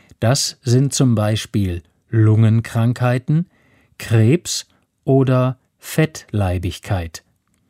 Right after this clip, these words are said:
Die Impfungen gegen das Coronavirus trägt der Arzt oder die Ärztin in einem gelben Impfpass ein.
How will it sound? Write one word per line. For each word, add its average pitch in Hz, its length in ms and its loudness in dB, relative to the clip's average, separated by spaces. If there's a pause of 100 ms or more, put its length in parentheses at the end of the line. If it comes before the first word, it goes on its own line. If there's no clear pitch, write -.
(1700)
Die 127 240 2
Impfungen 170 680 2
gegen 131 320 0
das 110 220 -2
Coronavirus 107 1200 0 (300)
trägt - 520 -2
der 101 260 -2
Arzt 117 600 -4
oder 107 300 0
die 92 160 -4
Ärztin 120 760 0 (380)
in 123 220 2
einem 113 480 2
gelben 139 640 0
Impfpass 147 760 -2 (100)
ein. 90 380 -2